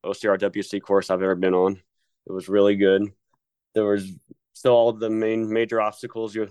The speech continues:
guys were familiar with at O C R W C. Um, the only real course that was, like, hundred percent Spartan was the hundred meter, which was not important to me. So if that's kinda your thing, you may be a little disappointed there, but overall it was great.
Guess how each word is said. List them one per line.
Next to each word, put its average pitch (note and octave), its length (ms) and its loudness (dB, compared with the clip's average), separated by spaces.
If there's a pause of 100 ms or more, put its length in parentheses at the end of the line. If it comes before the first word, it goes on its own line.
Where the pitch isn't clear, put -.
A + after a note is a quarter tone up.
(160)
guys G#2+ 180 2
were G2 60 -10
familiar G#2+ 400 0
with G#2 260 0
at G2 100 2
O G2 100 4
C - 180 -4
R G2+ 100 4
W G2+ 260 0
C. G2+ 440 -4 (560)
Um, G2 240 4
the A2+ 60 6
only A#2+ 200 6
real A2+ 340 2 (120)
course A2+ 320 -4
that G2 180 -2
was, F#2+ 320 -10
like, F2+ 180 -2
hundred A2 260 2
percent G#2 260 0
Spartan G#2 360 4
was G2+ 120 -2
the G2 120 4
hundred G2+ 280 2
meter, F#2+ 400 0
which - 400 -14
was F#2 120 -4
not F#2+ 140 4
important F#2+ 380 4
to F#2 100 0
me. F#2 300 2 (560)
So F#2+ 180 4
if - 160 -2
that's - 380 2 (340)
kinda G2+ 180 2
your F#2+ 120 4
thing, G2 260 0
you F#2+ 60 0
may F#2+ 120 0
be F#2+ 60 -2
a F#2+ 60 0
little G2 160 0
disappointed F#2+ 500 -2
there, F#2+ 260 0
but F2 200 -4
overall G2 380 2
it F2 80 -2
was F2+ 120 -12
great. F#2+ 480 -4